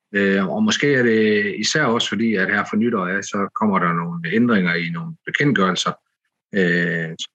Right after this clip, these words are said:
byggeriet det kører efter. Og det tænker jeg, alle, der arbejder med byggeriet, ved, at der sker nogle ændringer.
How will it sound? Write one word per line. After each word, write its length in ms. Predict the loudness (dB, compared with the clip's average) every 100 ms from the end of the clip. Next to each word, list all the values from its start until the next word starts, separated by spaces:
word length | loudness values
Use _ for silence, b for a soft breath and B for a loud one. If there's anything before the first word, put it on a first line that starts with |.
| _
byggeriet 400 | -4 0 2 2
det 200 | 2 2
kører 260 | 2 2 2
efter. 320 | -2 -4 -6
Og 100 | -6
det 120 | -4
tænker 260 | 0 0 2
jeg, 200 | 0 0
alle, 200 | 2 2
der 100 | 2
arbejder 280 | 2 2 0
med 100 | -4
byggeriet, 420 | -8 -4 0 2 2
ved, 160 | 2
at 100 | 2
der 80 | -2
sker 260 | 0 0 0
nogle 220 | 0 -2
ændringer. 340 | -4 -8 -12